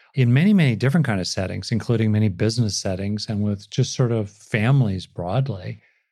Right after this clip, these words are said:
for every one person who is vainly preoccupied, even narcissistically preoccupied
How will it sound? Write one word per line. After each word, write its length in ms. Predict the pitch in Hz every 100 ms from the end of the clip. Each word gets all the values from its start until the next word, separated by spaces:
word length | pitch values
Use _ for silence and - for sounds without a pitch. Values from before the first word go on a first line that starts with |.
| _ _ _ _ _ _ _ _
for 180 | - 160
every 240 | 180 226
one 300 | 185 147 147
person 720 | 139 107 90 - 104 104 110 - _ _ _ -
who 340 | 123 123 120
is 500 | 117 110 98 - - _
vainly 800 | 127 101 110 131 160 156 147 135
preoccupied, 1120 | 120 - 107 98 95 92 110 98 104 95 98
even 320 | 110 104 104 104
narcissistically 1080 | 113 120 - 131 - 113 - 107 - 98
preoccupied 1000 | - 98 92 92 110 90 104 98 98 98